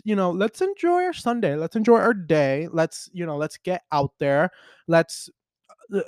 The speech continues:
some, I've been s-, s-, I've been like, "Okay, I'm alone.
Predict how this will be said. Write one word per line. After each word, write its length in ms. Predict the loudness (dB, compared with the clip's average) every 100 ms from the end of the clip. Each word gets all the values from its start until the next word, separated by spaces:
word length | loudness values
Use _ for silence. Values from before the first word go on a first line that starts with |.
| -6
some, 460 | 4 4 4 0 -10 _ _ _ _ -2
I've 160 | 0
been 160 | 0 -2
s-, 180 | -6 -8
s-, 240 | -8 -8 -4
I've 160 | 2
been 140 | 2 2
like, 200 | -2 -2
"Okay, 260 | -2 -4 -4 -14 _ _ _ _ _ _ _ -20 -6
I'm 160 | -2 0
alone. 360 | 0 -2 -4